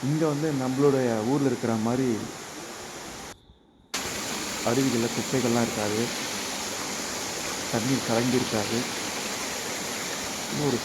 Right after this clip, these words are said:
தெளிந்த நீரோடை இருக்கும். தண்ணீர் வந்து குளிர்ந்த நிலையில இருக்கும். அதுவும் முக்கியமா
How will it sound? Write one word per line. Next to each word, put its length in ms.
தெளிந்த 440
நீரோடை 480
இருக்கும். 520
தண்ணீர் 220
வந்து 180
குளிர்ந்த 360
நிலையில 360
இருக்கும். 500
அதுவும் 300
முக்கியமா 320